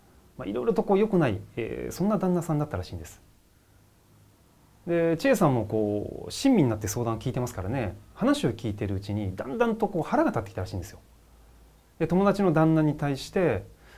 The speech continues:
「もうそんな男ね、ひどい目に遭えばいいのよ。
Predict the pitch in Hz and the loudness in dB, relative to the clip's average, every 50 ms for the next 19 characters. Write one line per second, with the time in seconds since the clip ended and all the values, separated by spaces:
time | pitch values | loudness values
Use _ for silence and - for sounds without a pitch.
0 | - - 110 98 - - - 180 190 190 185 180 175 - 170 165 147 135 123 117 | -8 -6 -4 -2 -2 0 2 2 2 2 2 2 0 2 2 2 2 2 2 0
1 | 107 98 85 - - - - - - 156 190 285 339 320 233 156 127 117 120 104 | 0 -2 -4 -8 -12 -18 -6 -2 0 4 4 6 6 6 6 4 4 4 2 0
2 | 104 104 104 98 95 | 0 0 0 -2 -2